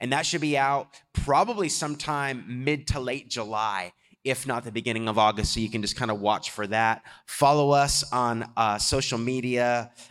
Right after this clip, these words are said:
Um, mar ministries dot com is a,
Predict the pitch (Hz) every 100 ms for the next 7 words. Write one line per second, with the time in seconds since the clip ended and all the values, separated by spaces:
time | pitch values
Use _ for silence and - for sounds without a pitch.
0 | _ 117 113 107 104 120 131 135 139 127
1 | 131 127 - 131 135 117 107 120 117 -
2 | - 120 120 120 - 110 113 104